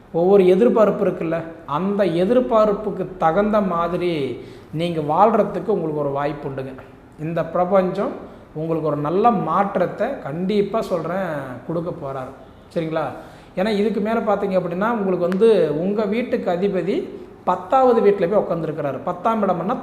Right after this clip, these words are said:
தொழில் ஸ்தானத்துல உட்காந்துருக்கிறாரு. எப்பயுமே நம்ம கஷ்ட நஷ்டன்றது வந்து பார்த்தீங்கன்னா, நம்ம வீட்டுல இருக்கிறவங்களுக்கு தெரியும் இல்ல?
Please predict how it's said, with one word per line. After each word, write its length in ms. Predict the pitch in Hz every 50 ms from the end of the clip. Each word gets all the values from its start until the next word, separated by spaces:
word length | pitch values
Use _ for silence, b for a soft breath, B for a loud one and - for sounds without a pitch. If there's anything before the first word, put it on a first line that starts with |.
| -
தொழில் 460 | - 208 220 226 269 285 311 302 - -
ஸ்தானத்துல 420 | - 220 208 196 196 - 208 196
உட்காந்துருக்கிறாரு. 520 | 202 190 175 170 170 156 170 147 143 131 - - B B B B B B B B -
எப்பயுமே 640 | 156 160 165 - - - 226 226 226 240 247 240 220
நம்ம 300 | 175 139 147 175 190 226
கஷ்ட 360 | 214 220 214 208 202 - 254 240
நஷ்டன்றது 600 | 233 233 226 233 254 226 220 214 220 214 208 202
வந்து 280 | 202 202 202 196 220
பார்த்தீங்கன்னா, 400 | 208 - 202 196 185 - 196 170
நம்ம 280 | 165 165 170 190 190 208
வீட்டுல 360 | 190 190 233 254 247 254 233
இருக்கிறவங்களுக்கு 420 | 220 - 226 220 214 208 202 202
தெரியும் 300 | - 208 202 202 208 202
இல்ல? 220 | 196 190 190 196